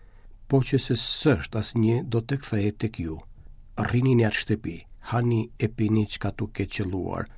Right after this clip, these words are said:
sepse punëtori ka tagër në rrogën e vet. Mos kaloni prej një shtëpie në tjetër. Në çdo qytet që të hyni e t'ju pranojnë, hani çka t'ju vën përpara.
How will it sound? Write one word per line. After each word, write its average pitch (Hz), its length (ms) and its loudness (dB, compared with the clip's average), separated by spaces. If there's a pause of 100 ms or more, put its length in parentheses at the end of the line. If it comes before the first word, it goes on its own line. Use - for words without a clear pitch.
(260)
sepse - 640 2 (220)
punëtori 107 580 2
ka 98 160 -2 (160)
tagër 98 400 0
në 95 160 0
rrogën 90 440 -4
e 87 40 -6
vet. - 380 -8 (580)
Mos 120 260 4
kaloni 101 560 4
prej 104 240 0
një 98 80 2
shtëpie 98 600 -4
në 92 80 -4 (100)
tjetër. 87 460 -6 (680)
Në 120 140 2
çdo 104 260 6
qytet 113 480 0
që - 160 -6
të 95 200 -4
hyni 101 340 4 (180)
e 104 120 0
t'ju 107 200 -2
pranojnë, 107 540 2 (540)
hani 113 320 4 (120)
çka - 260 -2
t'ju 107 220 -2
vën 98 220 0 (100)
përpara. 85 540 -2